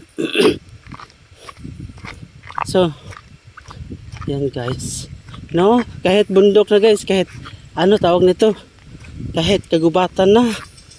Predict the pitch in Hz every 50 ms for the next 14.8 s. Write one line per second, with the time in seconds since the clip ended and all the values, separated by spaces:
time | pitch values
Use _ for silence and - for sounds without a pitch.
0 | - - - - - - - - - - 170 190 175 185 220 185 202 214 208 208
1 | 196 202 180 - - - - 180 190 202 190 170 185 196 214 208 214 214 196 196
2 | 196 196 202 208 208 - 202 196 208 185 - - - - - - 233 240 240 254
3 | - - 220 233 214 233 226 220 202 - 185 175 175 147 - 214 208 - - -
4 | - - - - - - - - 233 247 233 - - 165 151 147 143 139 143 143
5 | 202 180 - - 233 240 214 180 - - - - - - - - - - - -
6 | - - - - - - - - - - - - - - - - - - - -
7 | - - - - - - - 196 196 202 196 190 185 165 - - - - - -
8 | - - - - - - - - - - - - - - - - - - - -
9 | - - - - - - - - - - - _ _ - - - - - - -
10 | - - - - - - - - - - - - - 262 277 285 269 269 269 269
11 | 269 262 262 277 247 247 240 233 220 214 214 214 269 294 294 247 190 - - _
12 | _ _ - - _ - - 254 - 247 240 233 247 233 240 240 233 226 202 -
13 | 196 175 180 175 175 - - - - - - - - - - - - - - -
14 | - - 208 220 226 - - 208 170 156 160 160 165 175 175